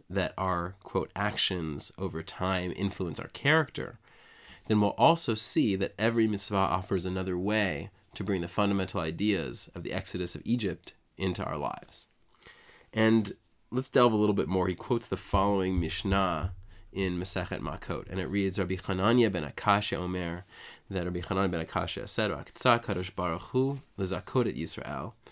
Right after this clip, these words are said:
that God wished to provide merit for the Jewish people. "Lefikach, therefore, hirba lahem Torah u'mitzvot." He increased for them Torah and mitzvot. Shnei Amar, as it says in Yeshaya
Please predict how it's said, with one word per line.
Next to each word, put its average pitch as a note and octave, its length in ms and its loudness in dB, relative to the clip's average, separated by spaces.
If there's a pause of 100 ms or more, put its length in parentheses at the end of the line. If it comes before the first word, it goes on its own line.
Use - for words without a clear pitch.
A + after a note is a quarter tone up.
(300)
that G2 340 2
God G#2+ 360 4
wished G2 460 -2
to - 160 -4
provide F2+ 360 -2
merit F#2+ 340 2
for - 100 -8
the E2+ 80 -2
Jewish D2 320 -6
people. A2+ 400 -6
"Lefikach, G#2+ 640 -2
therefore, G#2 640 -2 (320)
hirba A2+ 480 2
lahem G2+ 260 -2
Torah F#2 380 -4
u'mitzvot." E2+ 480 -4 (340)
He A2+ 160 0
increased B2 560 -2
for F#2+ 200 -2
them F2 180 -2
Torah F#2 300 0
and C#2 160 -6
mitzvot. F2+ 340 -4
Shnei E2+ 260 -6
Amar, E2+ 280 -4
as G2+ 120 -4
it - 120 -8
says D#2+ 340 -4
in D#2+ 200 -8
Yeshaya A#2+ 600 2